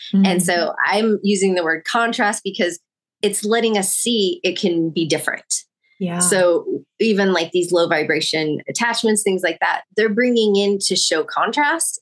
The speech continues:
Speaker 2: so that you can be annoyed, upset, like, enough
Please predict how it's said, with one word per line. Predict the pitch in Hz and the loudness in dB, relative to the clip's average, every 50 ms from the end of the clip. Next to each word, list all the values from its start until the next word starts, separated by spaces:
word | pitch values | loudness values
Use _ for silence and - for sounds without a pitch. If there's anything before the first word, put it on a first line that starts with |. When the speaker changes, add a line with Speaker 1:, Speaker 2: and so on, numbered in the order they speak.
| _ | _
Speaker 2:
so | - - 220 202 | -6 -2 -2 0
that | 175 175 - | 0 0 -2
you | 196 233 247 262 | 0 -2 -2 0
can | 254 214 190 | 0 0 0
be | 175 175 170 160 143 131 - _ _ _ _ _ _ _ _ _ _ _ _ _ _ _ _ _ _ _ _ _ _ _ _ - | 0 0 -2 -2 -4 -6 -10 _ _ _ _ _ _ _ _ _ _ _ _ _ _ _ _ _ _ _ _ _ _ _ _ -6
annoyed, | - 196 196 190 190 202 220 233 233 233 233 - | -2 2 2 4 4 4 4 4 4 2 2 2
upset, | - 160 160 - - - 240 220 220 214 208 - | 0 -2 -2 -2 -2 -2 0 0 0 -2 -2 -2
like, | - 185 156 165 165 - - - - - - _ _ _ - | -4 -4 -4 -6 -10 -12 -20 -20 -18 -20 -20 _ _ _ -4
enough | 196 190 196 202 214 226 214 202 220 - | 0 2 2 2 2 2 0 0 -2 -4